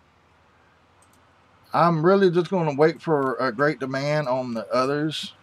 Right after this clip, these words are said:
Leave 'em in the silo. Uh, of course, the wheat it's gonna be left in there for the chickens.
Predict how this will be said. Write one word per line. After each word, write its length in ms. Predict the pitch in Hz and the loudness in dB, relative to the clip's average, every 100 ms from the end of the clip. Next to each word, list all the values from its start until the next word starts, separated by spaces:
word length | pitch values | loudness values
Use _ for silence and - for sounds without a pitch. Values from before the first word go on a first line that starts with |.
| 92 | -10
Leave 360 | 110 123 135 | -6 -4 -4
'em 140 | 127 127 | -6 -6
in 80 | 117 | -8
the 40 | |
silo. 600 | - 131 131 131 139 135 - _ _ _ _ _ _ _ _ _ _ _ _ _ _ _ _ _ - _ _ _ _ _ _ | -4 0 0 0 -4 -6 -14 _ _ _ _ _ _ _ _ _ _ _ _ _ _ _ _ _ -20 _ _ _ _ _ _
Uh, 400 | 110 - 104 104 - | -10 -10 -8 -12 -14
of 100 | 120 | -6
course, 280 | - 147 - | -2 -2 -2
the 80 | 139 | -6
wheat 320 | 139 151 143 _ _ _ _ _ _ _ - | -4 -4 -8 _ _ _ _ _ _ _ -20
it's 80 | 139 | -12
gonna 240 | 151 139 | -8 -6
be 100 | 135 | -4
left 300 | 131 135 120 | -4 -4 -6
in 160 | 135 127 | -6 -4
there 420 | 127 127 127 117 - | -2 -2 -6 -10 -8
for 480 | 123 117 113 110 104 - 214 | -6 -4 -4 -8 -14 -20 -20
the 80 | |
chickens. 640 | 101 - - 202 202 233 | -14 -10 -10 -8 -10 -10